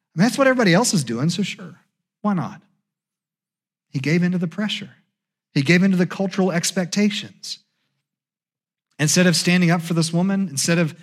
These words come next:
standing up to his wife, it, it reminds me of, how many of you have seen the, the H B O series Band of Brothers? It's old at this point, but man, it's a good one. Uh, my grandfather was a paratrooper in World War Two, so,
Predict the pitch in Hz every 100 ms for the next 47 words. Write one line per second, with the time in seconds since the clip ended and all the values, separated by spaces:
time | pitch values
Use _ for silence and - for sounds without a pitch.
0 | _ _ - - 180 180 - 185 170 151
1 | 175 185 151 165 143 165 175 170 180 226
2 | 175 196 165 135 - - _ _ _ _
3 | _ 208 220 202 202 160 202 190 165 156
4 | 156 170 170 170 160 - 160 131 156 165
5 | 156 131 120 110 - - _ _ - 165
6 | 175 160 160 160 160 139 131 147 131 127
7 | 110 107 _ _ _ _ _ - 123 123
8 | 127 131 165 165 160 156 135 156 156 160
9 | 156 143 139 139 135 131 143 135 131 123